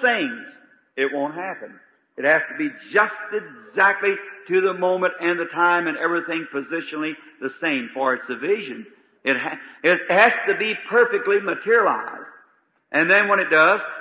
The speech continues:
it's got to happen. It's never failed. Now that's when God's using His gift. That doesn't weaken me. That doesn't bother me. Now, when Jesus raised Lazarus from the grave was a far more of a miracle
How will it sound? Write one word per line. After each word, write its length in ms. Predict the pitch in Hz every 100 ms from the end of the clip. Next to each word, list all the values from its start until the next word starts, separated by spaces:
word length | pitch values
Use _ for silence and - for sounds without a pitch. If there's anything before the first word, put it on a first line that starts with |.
| - -
it's 200 | 143 143 - -
got 260 | 190 233
to 80 | 214
happen. 460 | 160 143 123 113 117
It's 200 | 120 -
never 380 | 135 143 151 -
failed. 380 | 175 143 - - - _ _ -
Now 160 | 165 170
that's 300 | 208 202 202
when 200 | 180 151
God's 360 | 220 262 202
using 500 | 165 156 160 135 135
His 140 | 135 123 127
gift. 220 | 123 - - _
That 160 | 139 170
doesn't 320 | 214 226 160
weaken 280 | 139 - 120
me. 140 | 143 190 _ _ _ -
That 140 | 156
doesn't 300 | 175 220 254
bother 340 | 185 147 131 131
me. 140 | 156 214 - _ _ _ _ _ _ -
Now, 360 | 190 208 180 - - - - -
when 260 | 185 185 151
Jesus 440 | 240 262 214 214 - -
raised 420 | 190 233 226 165
Lazarus 520 | 190 220 220 226 190
from 140 | 185 170
the 100 | 156
grave 420 | 147 214 220 208
was 120 | 180 156
a 180 | 147 -
far 580 | 190 226 233 240 240 226
more 360 | 226 226 233
of 80 | 196
a 140 | 160
miracle 640 | 170 214 196 143 - 143